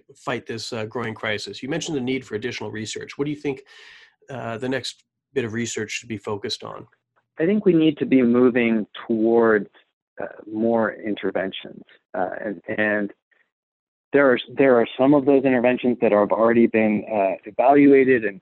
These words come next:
Speaker 2: and shown, uh, for example, uh, that having additional support in the form of scribes, uh,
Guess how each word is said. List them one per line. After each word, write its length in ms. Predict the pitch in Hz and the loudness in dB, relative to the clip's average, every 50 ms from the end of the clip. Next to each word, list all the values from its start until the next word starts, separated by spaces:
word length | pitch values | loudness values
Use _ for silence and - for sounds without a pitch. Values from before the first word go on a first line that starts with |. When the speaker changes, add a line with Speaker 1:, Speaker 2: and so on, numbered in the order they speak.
| _ - | _ -6
Speaker 2:
and 320 | 107 107 101 98 98 95 - - | -4 -2 -2 -4 -6 -8 -8 -4
shown, 380 | 117 113 113 110 110 104 90 _ _ - | -2 -2 -2 -2 -2 -4 -6 _ _ -14
uh, 60 | 101 92 - - - _ _ _ | -14 -14 -14 -18 -20 _ _ _
for 120 | - 110 107 | -4 -4 -2
example, 580 | 98 101 104 104 101 - - 98 98 95 - _ _ _ _ _ - - | -2 -2 -2 -2 -2 0 2 2 2 0 -2 _ _ _ _ _ -14 -12
uh, 240 | - - - - - - | -12 -10 -12 -12 -6 -2
that 180 | 107 101 95 87 - | 0 0 0 -2 -2
having 340 | - 113 110 104 104 104 98 - | -2 -2 0 0 -2 -4 -4 -4
additional 460 | 104 92 92 101 - - - 98 92 - | -6 -4 -4 -4 -4 -6 -6 -8 -6 -8
support 460 | - 90 - _ - 117 110 101 - _ 107 | -10 -14 -8 _ 0 0 0 0 -2 _ -12
in 40 | 98 | -16
the 80 | 87 - | -12 -10
form 180 | - 101 95 90 | -8 -6 -6 -6
of 120 | 80 - - - | -8 -10 -14 -12
scribes, 420 | - - 101 104 110 123 131 123 _ _ _ _ _ - | -8 -6 -4 -2 -2 -4 -4 -6 _ _ _ _ _ -10
uh, 220 | - 104 95 95 | -8 -8 -6 -6